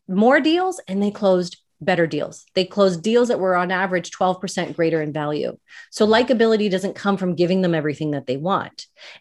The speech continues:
And it also shows us that going in there and, you know, puffing out your chest isn't necessarily the best response either. But spending a few minutes at the very beginning, breaking the ice, getting to know each other,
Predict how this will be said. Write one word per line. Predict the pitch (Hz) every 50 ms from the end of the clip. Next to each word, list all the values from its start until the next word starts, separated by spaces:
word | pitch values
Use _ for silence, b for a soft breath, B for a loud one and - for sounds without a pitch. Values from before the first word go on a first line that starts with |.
| B _ -
And | 247 302 339 359 277 180 160 160
it | - 208
also | 208 208 226 220 - 247
shows | 214 - - 202 190 185 175
us | 185 175 180 -
that | 175 160 - 180
going | 170 220 233 262 254 247
in | 240 240
there | 233 226 208
and, | 196 175 175 180 175 -
you | 190 185
know, | 180 170 160 160 151 - _ _ -
puffing | - 233 220 - 220 214 208
out | 180 -
your | 170 175
chest | 170 - 254 269 226 185 190 - - -
isn't | - 202 175 214 170
necessarily | 185 190 196 175 - 196 185 185 180
the | 170 165
best | 175 170 170 -
response | 180 165 - - 170 165 165 -
either. | 240 262 240 - - - B B B B B B _ -
But | 226 -
spending | - 226 220 240 247 240
a | 240 -
few | - 208
minutes | 196 185 185 185 - - - - - - -
at | 190 175
the | 190
very | 156 185 180 185 196
beginning, | 185 196 160 175 190 196 185 156 160
breaking | 156 170 170 170 175 202 190
the | 185 - -
ice, | 190 202 185 - - - -
getting | - 180 165 180 190
to | 185 -
know | 185 190 196 214 247
each | 254 247 -
other, | 175 147 - - - -